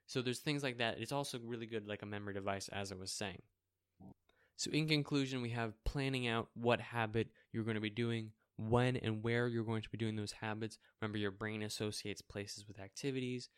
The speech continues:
and make sure that you stack those habits together. So if you have a consistent routine now, if you wanna build in a new habit, try to stack those things together and make them stick,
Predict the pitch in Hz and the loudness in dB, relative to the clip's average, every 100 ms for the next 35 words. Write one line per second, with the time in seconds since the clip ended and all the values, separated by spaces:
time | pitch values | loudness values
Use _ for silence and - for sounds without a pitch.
0 | - _ 104 110 110 - 110 92 107 98 | -20 _ -2 -2 -2 -4 -4 -4 -4 -4
1 | - - 127 131 117 113 110 107 107 - | -4 -4 -4 -4 -6 -6 -4 -4 -2 -6
2 | - 101 104 104 101 - _ - 113 117 | -2 0 2 2 -2 -10 _ 2 2 2
3 | 110 120 117 117 - 117 110 101 101 117 | -2 -2 -4 -10 -6 -4 -4 -6 -8 -6
4 | 104 107 147 160 160 _ _ 113 - 117 | -6 -4 -4 -4 -8 _ _ -6 -2 -2
5 | 110 110 113 107 101 107 127 127 - _ | 0 0 2 2 0 0 -2 -2 -8 _
6 | - 117 110 110 110 - _ _ - 120 | -6 2 4 2 -2 -8 _ _ -4 0
7 | 113 107 - 113 - 113 107 - 104 104 | 0 -2 0 0 2 -2 -2 -4 -4 -6
8 | 101 104 107 104 104 - 98 - - 107 | -2 0 0 0 -2 -6 -6 -4 -2 -4
9 | - | -6